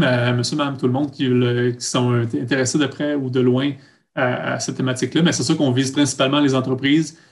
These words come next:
C'est vraiment, euh, de tous les, euh, tous les domaines différents parce que les experts qui vont être présents sur place, euh, on va voir par exemple, euh,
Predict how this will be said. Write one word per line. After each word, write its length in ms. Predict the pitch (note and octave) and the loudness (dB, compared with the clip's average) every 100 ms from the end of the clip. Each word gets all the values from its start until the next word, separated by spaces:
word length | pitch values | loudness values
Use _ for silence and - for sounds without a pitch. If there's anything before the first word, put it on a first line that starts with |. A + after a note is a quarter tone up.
| _ | _
C'est 160 | - C3 | 0 2
vraiment, 340 | A#2 C3+ C#3+ | 4 2 2
euh, 160 | B2+ A#2+ | 2 2
de 120 | A#2 A2+ _ _ _ _ | 0 -4 _ _ _ _
tous 220 | D#3+ D3+ D3+ | -6 -2 2
les, 260 | C3 B2 | 4 6
euh, 300 | A#2+ A#2 A2+ A2 - - _ _ _ - | 4 2 0 -4 -10 -20 _ _ _ 0
tous 60 | |
les 120 | D3+ | 2
domaines 320 | C3 B2+ C#3 C#3 | 4 2 2 0
différents 460 | B2 C3+ B2 C#3 | -2 0 2 0
parce 180 | - C3 | -2 0
que 60 | C3+ | 2
les 160 | B2 | 4
experts 340 | B2+ - D3+ D3 | 2 2 0 2
qui 60 | |
vont 80 | C3 | -2
être 80 | B2+ | 0
présents 200 | B2 C3 | 0 0
sur 200 | - - | -4 -4
place, 320 | C#3+ D3 - | -4 -2 -4
euh, 400 | B2+ B2 A#2+ A#2+ | -4 -2 -2 -2
on 100 | B2 | -2
va 140 | B2 | -2
voir 180 | B2 B2+ | 0 -2
par 140 | C3 B2 | -2 -2
exemple, 360 | A#2+ C3+ C3 | -2 -4 -2
euh, 360 | B2 A#2+ B2 | -2 0 -2